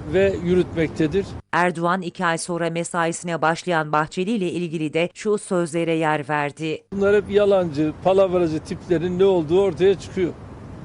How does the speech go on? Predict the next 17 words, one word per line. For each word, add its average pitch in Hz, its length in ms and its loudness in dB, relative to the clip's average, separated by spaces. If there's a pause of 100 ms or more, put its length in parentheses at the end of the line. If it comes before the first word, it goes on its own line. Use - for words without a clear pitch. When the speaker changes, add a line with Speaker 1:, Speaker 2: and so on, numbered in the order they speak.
(840)
Speaker 1:
İşte 170 240 -2
gördüğünüz 165 640 0
gibi 170 300 -2 (880)
şu 190 120 6
anda 175 440 2 (1400)
rahmetli 170 680 2 (400)
Türkeş'e 175 680 -2
karşı 165 480 0 (1040)
sürekli 170 760 0 (180)
vecibesini 160 680 0
yerine 165 420 0
getiren 156 460 0 (960)
Devlet 165 420 2
Bey 190 200 0 (560)
yine 170 160 2
aynı 180 380 2
şekilde 170 640 -2